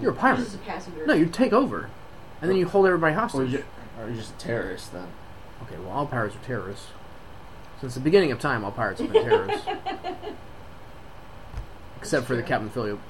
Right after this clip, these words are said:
Speaker 1: Phillips when they were the heroes.
Speaker 3: <laughs>
Speaker 1: They killed all those mean white men.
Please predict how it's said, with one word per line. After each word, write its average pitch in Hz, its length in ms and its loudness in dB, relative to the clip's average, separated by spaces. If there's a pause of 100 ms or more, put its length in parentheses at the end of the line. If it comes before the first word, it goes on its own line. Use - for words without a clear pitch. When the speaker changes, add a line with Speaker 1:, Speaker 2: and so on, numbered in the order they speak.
(100)
Speaker 1:
Phillips 107 320 -6
when 113 80 -8
they 107 60 -4
were 101 80 -4
the 98 80 -4
heroes. 107 360 -4
Speaker 3:
<laughs> - 60 -14 (3750)
Speaker 1:
They - 180 -14
killed 107 180 -4
all 90 80 -6
those 101 180 -6
mean 110 260 -6
white 104 200 -6
men. 101 220 -8